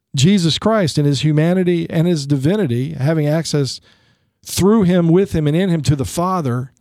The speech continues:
But then the next week is just an ordinary week. And the week after that's an ordinary week. And the week after that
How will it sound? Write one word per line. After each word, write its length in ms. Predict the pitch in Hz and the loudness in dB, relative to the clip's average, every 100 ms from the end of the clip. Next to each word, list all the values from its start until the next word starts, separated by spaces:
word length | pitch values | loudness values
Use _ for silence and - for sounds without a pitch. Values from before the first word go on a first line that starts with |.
| _ _ _ _ _ - | _ _ _ _ _ -2
But 180 | 180 | -2
then 300 | - 240 226 | 0 0 2
the 80 | 190 | 0
next 380 | 180 220 233 - | 0 0 0 0
week 280 | 226 294 190 | 2 2 2
is 160 | 170 | 0
just 260 | 131 190 - | 0 0 0
an 100 | 165 | 0
ordinary 580 | 180 202 196 196 202 196 | 2 2 2 2 2 2
week. 500 | 240 294 139 - - _ - | 2 2 0 -6 -20 _ -2
And 300 | 180 170 160 | 0 0 2
the 80 | 170 | 4
week 220 | 220 - | 4 0
after 200 | 349 214 | -4 -2
that's 480 | 202 262 220 - - | 0 0 -2 -6 -10
an 120 | - | -4
ordinary 500 | 165 190 196 202 196 | 0 0 2 2 2
week. 300 | 214 247 170 | 2 0 0
And 100 | 143 | 0
the 60 | |
week 200 | 165 220 | 0 0
after 240 | 220 202 180 | 0 -2 -2
that 400 | 185 220 196 - | 0 0 -2 -6